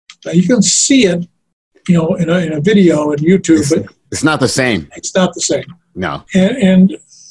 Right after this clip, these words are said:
Speaker 1: because I was a, a structured guy, uh, and I would, you know, kind of instinctively improvise with an, with an eye for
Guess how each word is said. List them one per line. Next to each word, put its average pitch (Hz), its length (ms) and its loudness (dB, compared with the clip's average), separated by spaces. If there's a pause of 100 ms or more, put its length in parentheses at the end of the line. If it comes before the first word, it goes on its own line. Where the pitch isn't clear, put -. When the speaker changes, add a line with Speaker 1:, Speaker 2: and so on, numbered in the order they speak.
(160)
Speaker 1:
because 254 400 0
I 190 160 2
was 180 240 2
a, 180 300 2
a 160 100 -2
structured 185 640 -2
guy, 185 460 0 (840)
uh, 175 240 0
and 170 140 0
I 165 80 0
would, 165 300 2
you 185 80 2
know, 170 80 0
kind 180 200 0
of 160 80 0
instinctively 170 840 2 (720)
improvise 170 960 0 (760)
with 170 200 4
an, 170 280 0
with 170 260 4
an 160 100 -2 (140)
eye 196 380 2
for 165 640 0